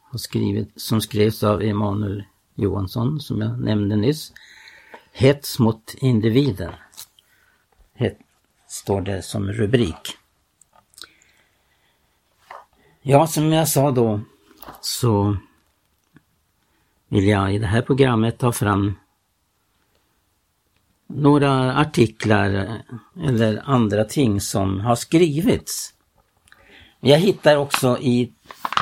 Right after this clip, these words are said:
tidningen Midnattsropet. Eh, den, eh, har ju varit en väckande signal. Och, eh,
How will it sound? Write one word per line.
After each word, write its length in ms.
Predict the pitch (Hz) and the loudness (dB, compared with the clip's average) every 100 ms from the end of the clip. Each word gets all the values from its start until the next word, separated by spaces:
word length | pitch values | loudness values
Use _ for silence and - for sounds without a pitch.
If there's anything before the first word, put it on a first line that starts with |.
| - | -4
tidningen 600 | 175 156 110 107 110 107 | -4 -4 -2 -2 0 0
Midnattsropet. 1300 | 156 139 101 95 - 113 104 - - 190 151 _ - - _ - - - _ _ _ _ _ _ _ _ _ - - - - | 0 0 0 0 -4 -4 -6 -4 2 2 2 _ -18 -18 _ -20 -20 -20 _ _ _ _ _ _ _ _ _ -14 -14 -12 0
Eh, 400 | 120 113 117 107 | 4 4 2 0
den, 420 | 107 127 135 135 | 0 2 4 2
eh, 260 | 131 127 120 - - - - - - - | 2 0 -2 -6 -18 -20 -20 -20 -12 0
har 160 | 120 | 2
ju 160 | 123 120 | 2 2
varit 760 | 131 104 104 - _ - - _ _ _ _ _ _ _ _ - - | 2 2 0 -6 _ -16 -16 _ _ _ _ _ _ _ _ -16 -10
en 320 | 104 98 104 - | -6 -4 -6 -10
väckande 640 | - 107 113 - 104 95 95 | -6 -2 -2 0 -2 -2 -4
signal. 680 | - 98 95 117 156 214 214 _ _ _ _ _ _ _ _ _ _ _ _ _ _ _ _ _ _ _ _ _ _ - | -2 -2 0 2 2 0 -6 _ _ _ _ _ _ _ _ _ _ _ _ _ _ _ _ _ _ _ _ _ _ -6
Och, 400 | 104 101 - 113 | -4 -4 0 2
eh, 360 | 107 101 101 | 4 2 -4